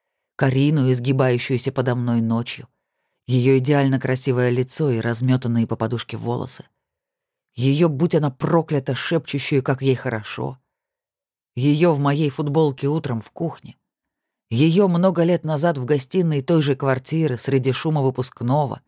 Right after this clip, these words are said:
И меня самого, нищего парня с большими амбициями. Набрал друга. "Предложение ещё в силе?" —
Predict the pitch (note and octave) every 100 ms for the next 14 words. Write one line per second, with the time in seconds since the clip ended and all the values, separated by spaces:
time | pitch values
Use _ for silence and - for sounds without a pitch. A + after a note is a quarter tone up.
0 | _ _ _ _ - C#3+ C#3+ D3 D3 C#3+
1 | C#3+ B2 A2+ A2+ - _ _ _ - C#3
2 | C3 - B2 A#2 B2 G#2+ A2 A2+ A2 -
3 | A2 G#2+ G#2+ G2 - - - - _ _
4 | _ _ _ _ _ _ _ - B2 A#2+
5 | C3 C3+ A2+ G2+ G#2 _ _ _ _ _
6 | _ _ _ _ _ _ _ _ - B2+
7 | C3+ C#3 C#3+ C3+ C3 C#3+ - D#3+ B2